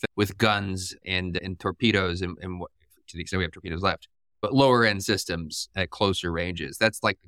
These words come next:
good news scenario, which is a crazy thing to say because that's, you know, that's a, it's a, it's a long war where everyone's kind of run out of stuff except for their most significant scenarios, the things they prioritize the most. Everything else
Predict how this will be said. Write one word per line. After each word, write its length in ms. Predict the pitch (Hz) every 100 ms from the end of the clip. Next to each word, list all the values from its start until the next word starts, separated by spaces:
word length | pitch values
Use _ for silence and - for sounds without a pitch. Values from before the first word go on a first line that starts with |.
| -
good 180 | 123 123
news 240 | 98 92
scenario, 460 | - 92 85 82 85
which 140 | 92
is 80 | 92
a 40 |
crazy 320 | - 101 95
thing 200 | 90 90
to 60 | 85
say 420 | - 98 87 82 _ _ _ -
because 220 | - 92
that's, 400 | 98 87 - -
you 80 | 107
know, 140 | 90
that's 220 | 92 92 98
a, 80 |
it's 220 | 85 80 95
a, 60 |
it's 260 | 90 - -
a 40 |
long 340 | 90 98 101 98
war 260 | 98 95
where 120 | 92 87
everyone's 520 | 101 107 95 87 82
kind 180 | 98 90
of 80 |
run 180 | 87 92
out 160 | 95 98
of 80 | 95
stuff 300 | - 90 -
except 340 | - 98 -
for 120 | 95
their 120 | 90
most 540 | 95 92 92 - - -
significant 500 | 95 95 95 90 87
scenarios, 600 | - 92 95 92 80 87
the 180 | _ 87
things 100 | 90
they 100 | 82
prioritize 600 | - 87 85 85 87 85
the 60 | 92
most. 280 | 87 87
Everything 320 | 85 92 87 90
else 340 | 90 -